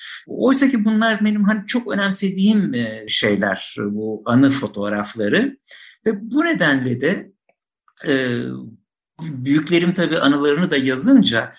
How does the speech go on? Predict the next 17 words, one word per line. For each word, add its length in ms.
o 160
anılarla 580
bu 40
fotoğrafların 920
birleşmesi 600
iyi 240
olur 360
diye 180
bir 100
düşünce 400
oturmuştu 640
kafama. 500
E, 240
bunu, 460
e, 80
babamın, 460
e, 120